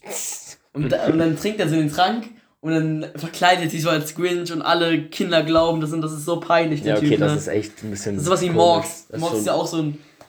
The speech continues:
Speaker 1: so ein kompletter komischer Kanal von Amerika. Amerika generell komplett
Speaker 2: Okay, das ist schon ein
Speaker 1: komische
Speaker 2: bisschen
Speaker 1: Kanäle.
Speaker 2: komisch. Auf
Speaker 1: Ja,
Speaker 2: jeden
Speaker 1: oder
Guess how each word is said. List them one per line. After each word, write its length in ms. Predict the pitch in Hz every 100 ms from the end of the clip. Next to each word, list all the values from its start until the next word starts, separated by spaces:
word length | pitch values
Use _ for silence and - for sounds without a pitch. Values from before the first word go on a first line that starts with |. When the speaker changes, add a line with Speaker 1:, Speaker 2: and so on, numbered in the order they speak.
| _
Speaker 1:
so 120 | - 151
ein 60 |
kompletter 480 | 151 180 165 160 151
komischer 420 | - 180 170 165
Kanal 260 | 151 160 160
von 120 | 160
Amerika. 320 | 151 156 151
Amerika 380 | 127 135 143 143
generell 340 | 143 127 131
komplett 320 | 127 135 147 107
Speaker 2:
Okay, 180 | 107
das 140 | 104 101
ist 100 | 101
schon 120 | 107
ein 20 |
Speaker 1:
komische 160 | 101 135
Speaker 2:
bisschen 60 | 98
Speaker 1:
Kanäle. 480 | 139 139 135 139 _
Speaker 2:
komisch. 440 | - 101 92 90 - - - _ _
Auf 60 | -
Speaker 1:
Ja, 120 | 135
Speaker 2:
jeden 120 | 131
Speaker 1:
oder 160 | 147